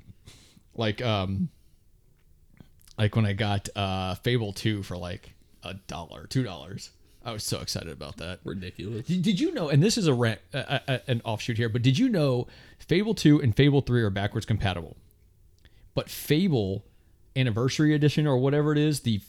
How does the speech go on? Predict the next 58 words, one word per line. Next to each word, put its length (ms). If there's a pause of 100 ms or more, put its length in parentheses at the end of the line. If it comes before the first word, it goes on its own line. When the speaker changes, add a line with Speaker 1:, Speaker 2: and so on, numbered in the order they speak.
(100)
Speaker 1:
the 340
original 480
Fable 300
but 340
redone 320
on 80
the 80
three 160
sixty, 460
Speaker 2:
Yep. 200 (120)
Speaker 1:
not 320
backwards 320
compatible. 420 (880)
Speaker 2:
Huh. 80
Speaker 1:
I 40
could, 240
I 80
was 120
gonna 120
pick 200
it 60
up. 200 (460)
It 120
was 220
at 220
one 100
of 100
the 40
pawn 160
shops 260
I 100
was 120
at, 240 (260)
but 180
I, 40
I 220
looked 220
at 80
my 120
list. 220
It's 100
not 100
backwards 300
compatible, 360
so 120
I 40
dropped 240
it. 120 (280)
Speaker 2:
Well, 160
I 60
will 140
have 160
a 160
three 420
sixty 500
and 240
an 80
Xbox 680